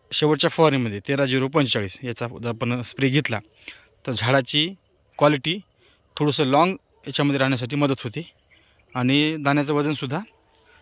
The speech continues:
चांगल्या प्रकारे भरते. आणि हरभरा तेरा झिरो पंचेचाळीसमुळे हरभरा, अ,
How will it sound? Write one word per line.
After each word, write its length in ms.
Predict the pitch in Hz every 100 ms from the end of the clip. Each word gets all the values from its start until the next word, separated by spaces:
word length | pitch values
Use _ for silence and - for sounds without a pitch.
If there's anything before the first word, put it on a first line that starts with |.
| -
चांगल्या 260 | 147 139 139
प्रकारे 340 | 135 120 131 214 _ _ - _ - _ - -
भरते. 340 | 160 185 - 92 _ _ - _ -
आणि 460 | 127 143 151 160 143 _ _ -
हरभरा 340 | 143 151 165 190 - _ _ _ -
तेरा 120 | 170
झिरो 160 | 170 180
पंचेचाळीसमुळे 640 | 185 175 180 143 147 165 208 _ _ _ -
हरभरा, 400 | - 143 147 160 165 170 _ -
अ, 400 | 135 127 123